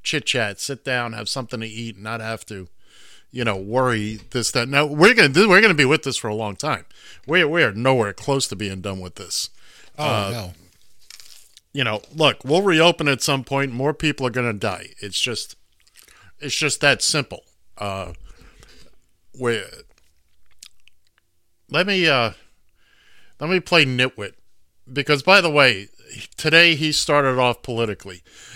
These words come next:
Speaker 1: Doctor Birx got up and spoke for about two or three minutes. He started off with, uh,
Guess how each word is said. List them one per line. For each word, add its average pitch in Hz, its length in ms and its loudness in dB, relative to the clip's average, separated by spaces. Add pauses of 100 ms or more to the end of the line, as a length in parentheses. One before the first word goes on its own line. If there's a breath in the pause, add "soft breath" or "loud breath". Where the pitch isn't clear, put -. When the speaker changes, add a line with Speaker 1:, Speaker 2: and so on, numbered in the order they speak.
(140 loud breath)
Speaker 1:
Doctor 175 340 4
Birx 151 460 4
got 131 220 4
up 135 200 0
and 113 100 -8
spoke 127 360 -4
for 117 320 -2
about 113 400 -2 (260)
two 156 160 -4
or 143 40 -2
three 123 260 -4
minutes. 101 560 -6 (1300)
He 180 240 4
started 160 500 6
off 120 520 2 (480)
with, 113 400 -6
uh, 101 340 -6